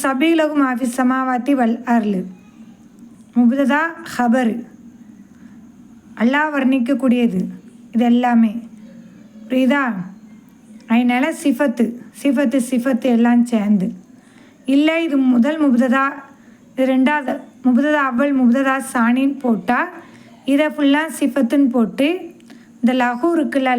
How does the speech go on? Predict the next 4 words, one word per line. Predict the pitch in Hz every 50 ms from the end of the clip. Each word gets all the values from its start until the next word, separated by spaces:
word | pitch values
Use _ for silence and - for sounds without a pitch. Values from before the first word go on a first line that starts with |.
| 233
லகு, | 220 214 208 - - 247 220 190 175 - - - - - - - _ _ _ _ _
அதை | - 240 269 320 330 -
ஹபருன்னு | 285 269 247 247 262 269 277 285 254 254
போட்டுக்கலாம். | 254 220 180 - 220 - 208 208 185 -